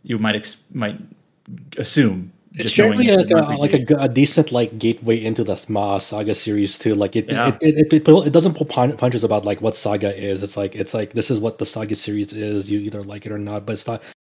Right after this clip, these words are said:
Speaker 2: But you're not, like, totally aimless in it. Like it, but you have to
Speaker 1: Mm-hmm.
Speaker 2: accept that, like, you know, you, you play it your own way. Don't, like, be crazy about, like,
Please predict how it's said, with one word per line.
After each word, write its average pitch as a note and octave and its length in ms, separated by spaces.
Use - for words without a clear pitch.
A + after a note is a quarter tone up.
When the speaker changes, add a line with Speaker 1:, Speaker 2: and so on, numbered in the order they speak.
Speaker 2:
But B2 100
you're C#3+ 100
not, E3 180
like, B2 160
totally A2 600
aimless G#2+ 520
in G2+ 180
it. G2 200
Like G2+ 120
it, G#2 240
but G#2 120
you G#2 100
have A2+ 100
to A2+ 60
Speaker 1:
Mm-hmm. A2 40
Speaker 2:
accept G#2+ 280
that, - 180
like, - 200
you G#2+ 80
know, G2 260
you, A#2+ 160
you A2+ 300
play D3 160
it D3 80
your C#3 140
own C3 180
way. G#2 360
Don't, G2+ 280
like, G#2+ 220
be G#2+ 380
crazy A#2 380
about, G#2+ 320
like, G2 320